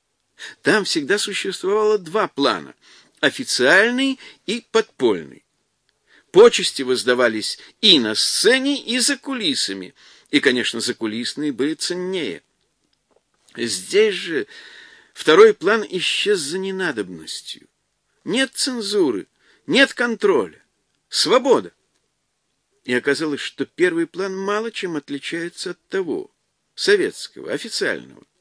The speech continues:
Это нормально. Если негодяй выступает со страниц тоталитарного органа, с ним все ясно. Но если со страниц свободной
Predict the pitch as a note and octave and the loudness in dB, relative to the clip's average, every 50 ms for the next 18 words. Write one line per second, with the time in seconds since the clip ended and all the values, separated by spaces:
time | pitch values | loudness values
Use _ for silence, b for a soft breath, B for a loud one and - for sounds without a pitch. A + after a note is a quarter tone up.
0 | _ _ _ _ _ _ _ _ _ _ _ _ _ _ _ _ _ _ _ _ | _ _ _ _ _ _ _ _ _ _ _ _ _ _ _ _ _ _ _ _
1 | _ _ _ - F3+ G#3+ - - C#4+ D4 D#4 E4 F4 F#4+ G4+ G4+ F#4+ E4+ A#3+ D#3 | _ _ _ 2 2 2 2 2 0 0 0 0 -2 -2 0 2 2 4 4 2
2 | A#2 G2+ F#2 E2+ - B B B B B B B B B B B B _ A#2+ D3+ | 2 -2 -4 -10 -14 B B B B B B B B B B B B _ -2 0
3 | F#3+ - - D#3 D#3+ D#3+ D#3+ D#3 C#3+ D#3 D#3 F3 G3+ D#3 A#2+ A2 A2+ - - C#3+ | 0 0 0 -2 -2 -2 -2 0 0 0 4 4 4 4 4 2 -2 -4 -4 -6
4 | C3+ - F3+ D3+ B2 - - A#2 A2+ - - A#2 A#2 C3+ F3 E3 - - - - | -2 2 2 2 2 2 -2 -6 -6 -6 -4 -2 -2 -2 -2 -4 -6 -8 -6 -6
5 | A#2+ - C3+ A#2+ B2 B2+ - - C#3 B2 A2 F#2+ F#2+ F#2+ F#2+ G2 G2+ - - B2+ | -4 0 0 0 0 0 0 2 2 2 2 0 -2 -6 -6 -6 -8 -4 0 2
6 | B2 B2 B2 A#2+ D3 E3+ G#3 G3+ - - A3+ B3 C4 B3 - - D#4 D4 A#3 C3 | 4 4 4 2 -2 -4 -4 -4 -4 -2 -2 -4 -4 -2 -2 -2 -2 -2 -2 -4
7 | F2+ E2+ - - - _ _ _ _ _ _ _ _ _ _ _ _ _ _ _ | -4 -6 -10 -14 -14 _ _ _ _ _ _ _ _ _ _ _ _ _ _ _
8 | _ _ _ _ _ - G2+ G#2+ G2 - B2 B2+ G#2 - - G2 - - G#2+ - | _ _ _ _ _ -8 -6 -6 -4 -2 -2 -2 -2 -2 -6 -8 -8 -8 -8 -8
9 | - - F#2+ G2 G#2+ C3 C#3+ - - - - - A#2 G#2 G#2+ G#2+ G2+ F#2+ A#2+ C#3 | -6 -6 -6 -4 -2 -4 -4 -4 -4 -4 -4 -4 -2 0 -2 -2 -2 0 2 2
10 | C3 A2 F#2 E2+ F2+ E2 D#2+ D#2 | 2 2 0 -4 -12 -16 -16 -18